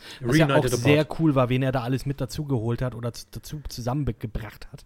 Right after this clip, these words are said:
Speaker 2: Also allein, dass halt bei Herr der Ringe wirklich jeden noch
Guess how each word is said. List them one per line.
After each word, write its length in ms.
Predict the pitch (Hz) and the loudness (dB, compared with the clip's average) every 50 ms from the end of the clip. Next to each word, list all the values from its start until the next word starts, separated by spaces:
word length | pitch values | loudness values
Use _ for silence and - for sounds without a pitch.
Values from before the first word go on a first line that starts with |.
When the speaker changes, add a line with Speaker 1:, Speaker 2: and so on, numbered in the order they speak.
| _ _ - | _ _ -8
Speaker 2:
Also 160 | 113 117 - | -2 2 4
allein, 260 | 117 110 107 113 143 | 4 6 4 4 4
dass 140 | 151 139 117 | 4 4 4
halt 180 | 117 127 127 - | 2 2 2 2
bei 80 | - | 2
Herr 140 | - - 143 | 2 4 4
der 120 | 120 113 | 4 4
Ringe 220 | 110 131 147 135 113 | 4 4 2 2 2
wirklich 320 | 127 127 - 120 101 110 | 2 2 2 0 -2 -2
jeden 580 | 120 117 120 131 151 127 131 120 120 131 151 - _ _ _ _ _ _ _ _ _ - | 0 0 2 2 2 2 0 0 -2 -2 -4 -8 _ _ _ _ _ _ _ _ _ -10
noch 340 | 156 120 117 123 - - - | -4 0 0 0 0 -2 -10